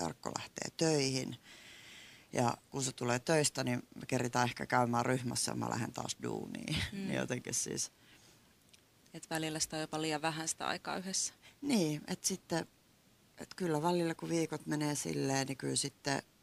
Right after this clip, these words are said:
Speaker 1: jos meillä on vaikka yhteinen viikonloppu, niin ky-, kyllä on jo semmoinen olo, että ihanaa, että saa olla niinku yhdessä ja
Speaker 2: Mm. Toisaalta, niin kuin sä sanoit, niin siinä ehtii herätä se ikävän tunne myöskin,
Speaker 1: Niin,
Speaker 2: että
Speaker 1: kyllä.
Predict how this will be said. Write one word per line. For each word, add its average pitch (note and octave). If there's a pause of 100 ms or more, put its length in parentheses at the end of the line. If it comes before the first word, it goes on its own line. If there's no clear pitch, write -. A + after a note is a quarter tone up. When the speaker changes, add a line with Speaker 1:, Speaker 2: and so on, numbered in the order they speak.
(1500)
Speaker 1:
jos D3+
meillä C3
on C3
vaikka C#3
yhteinen C3
viikonloppu, B2+
niin C2+
ky-, - (240)
kyllä C3+
on B2+
jo B2+
semmoinen B2+
olo, B2
että -
ihanaa, -
että -
saa -
olla -
niinku -
yhdessä C#3+
ja E3 (340)
Speaker 2:
Mm. G3 (920)
Toisaalta, F3+
niin F3
kuin F3+
sä F3+
sanoit, F3
niin E3+
siinä E3+
ehtii F3
herätä F3
se -
ikävän E3+
tunne F#3
myöskin, F3+
Speaker 1:
Niin, E3
Speaker 2:
että -
Speaker 1:
kyllä. E3